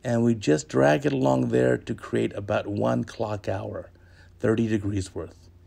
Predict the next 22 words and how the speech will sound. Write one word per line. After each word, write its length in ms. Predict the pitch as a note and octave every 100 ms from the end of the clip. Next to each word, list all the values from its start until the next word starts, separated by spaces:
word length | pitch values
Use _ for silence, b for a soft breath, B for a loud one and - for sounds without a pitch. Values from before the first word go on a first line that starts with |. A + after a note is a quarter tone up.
| b b b b
Now, 80 | E3
if 100 | -
you 120 | A#3+
want, 360 | A3 G#3 A3 -
you 100 | D#3
can 220 | E3+ D3+
use 240 | D#3+ D3+ -
fancy 440 | C3+ C3+ C#3 A#2+
toys 440 | - C3 B2+ A#2+
like 140 | A2 G#2
this 340 | A#2 C3+ A3
to 120 | - A2
make 240 | G#2 G2+
the 80 | -
incisions, 480 | B2+ A2 G#2+ A#2+ - B B B
but 140 | D#4 D#4+
it 80 |
really 280 | - C#3 D#3+
doesn't 280 | B2 A2+ A2
make 220 | G#2 G2+
a 40 | G2+
difference. 540 | G#2+ G#2+ F#2+ F2+ -